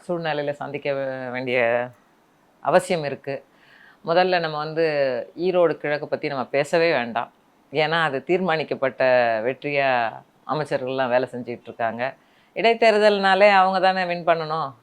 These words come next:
அதுதானே நீதி, அதுதானே நியாயம், அதுதானே திராவிட மாடல். அதனால அதை பத்தி சொல்றதுக்கு என்ன இருக்கு? ஆனாலும் சீதா லட்சுமி மிக அருமையாக பணிபுரிந்ததுனால பாருங்க, எவ்வளோதான் என்னதான் பேசினாலும்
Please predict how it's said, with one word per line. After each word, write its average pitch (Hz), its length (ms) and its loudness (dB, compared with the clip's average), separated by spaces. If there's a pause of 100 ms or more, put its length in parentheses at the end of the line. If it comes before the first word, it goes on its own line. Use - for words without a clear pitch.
(100)
அதுதானே 160 520 -2
நீதி, 151 500 -8
அதுதானே 160 440 0
நியாயம், 143 680 -4
அதுதானே 156 460 0
திராவிட 147 400 2
மாடல். 127 360 -4 (680)
அதனால 135 420 -2
அதை 127 180 2
பத்தி 135 600 -6 (220)
சொல்றதுக்கு 151 320 -2
என்ன 135 180 -2
இருக்கு? 127 200 -2
ஆனாலும் 143 680 0 (760)
சீதா 202 320 4
லட்சுமி 151 600 0 (240)
மிக 156 340 6
அருமையாக 180 640 4
பணிபுரிந்ததுனால 143 760 0
பாருங்க, 135 360 0
எவ்வளோதான் 180 880 2
என்னதான் 175 520 2
பேசினாலும் 151 680 -4